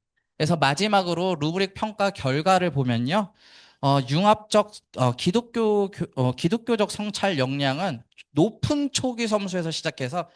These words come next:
일갈되게 유지되었고요. 융합적 사고 역량은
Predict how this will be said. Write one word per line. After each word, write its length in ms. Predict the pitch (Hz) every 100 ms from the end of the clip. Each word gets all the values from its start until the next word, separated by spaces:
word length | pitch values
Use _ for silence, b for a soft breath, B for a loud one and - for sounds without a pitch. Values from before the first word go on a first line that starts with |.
| b b b
일갈되게 960 | 139 147 208 220 233 220 208 180 175 117
유지되었고요. 920 | 117 123 110 104 95 107 127 185 - _ _ _ -
융합적 600 | 131 170 220 220 226 220
사고 400 | - 214 196 196
역량은 720 | 123 131 135 131 151 165 98